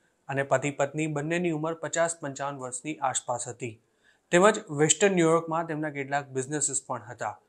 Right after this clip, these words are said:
અમેરિકા કેનેડા બોર્ડરને કનેક્ટ કરતા આ બ્રિજ પર આ દિવસો દરમિયાન ખાસી ચહેલપહેલ પણ રહેતી હોય છે. તે સમયે જ બેદી સંજોગોમાં થયેલા આ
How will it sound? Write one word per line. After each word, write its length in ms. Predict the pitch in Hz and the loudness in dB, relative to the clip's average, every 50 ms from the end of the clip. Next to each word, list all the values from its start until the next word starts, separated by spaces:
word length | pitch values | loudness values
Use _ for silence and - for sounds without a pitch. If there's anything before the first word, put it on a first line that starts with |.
| _ _ _ _ _ - | _ _ _ _ _ 6
અમેરિકા 400 | 180 185 226 254 - - 254 254 247 | 10 12 12 12 12 12 12 12 12
કેનેડા 380 | - 214 196 202 202 208 208 | 12 8 8 10 10 10 10
બોર્ડરને 420 | 196 180 165 165 170 196 196 196 190 | 12 12 12 12 12 8 4 4 2
કનેક્ટ 380 | - - 165 160 175 185 185 - | 4 4 6 6 6 2 2 0
કરતા 320 | 190 180 170 - 190 190 175 | -2 -2 0 2 2 4 6
આ 140 | - 165 156 | 6 4 4
બ્રિજ 360 | 139 143 156 175 185 180 - | 4 0 0 2 2 2 2
પર 180 | - 180 175 170 | 4 2 4 6
આ 120 | 165 170 170 | 6 6 4
દિવસો 320 | 175 180 170 170 180 175 | 4 2 -4 -4 -4 0
દરમિયાન 380 | 175 175 175 180 185 185 185 185 - | 0 0 0 0 -2 -4 -4 -2 -2
ખાસી 280 | 156 147 - - 190 | -2 0 0 0 -2
ચહેલપહેલ 540 | 180 - 156 143 165 175 170 170 165 165 156 | 0 -2 -2 0 -2 -2 -2 -2 -4 -2 0
પણ 180 | 160 156 147 135 131 | -2 -2 0 0 0
રહેતી 220 | 131 123 131 127 | 0 0 -4 -4
હોય 220 | 127 127 120 123 123 - | -4 -2 2 2 2 2
છે. 120 | 127 117 110 - _ _ _ _ _ _ _ _ _ - | 2 -4 -12 -16 _ _ _ _ _ _ _ _ _ 8
તે 100 | 196 233 | 8 8
સમયે 380 | 226 - 196 175 175 170 175 185 | 10 8 6 6 6 6 6 6
જ 120 | 180 175 - | 4 2 0
બેદી 300 | 165 147 147 147 160 170 | 0 0 2 2 4 2
સંજોગોમાં 680 | - - 156 151 151 151 143 143 151 147 151 151 139 | 2 2 0 0 0 -2 -2 -2 -2 -2 -2 -4 -4
થયેલા 360 | - 147 147 147 151 151 156 151 - 151 | -6 -6 -4 0 2 2 4 4 4 4
આ 80 | 151 | 4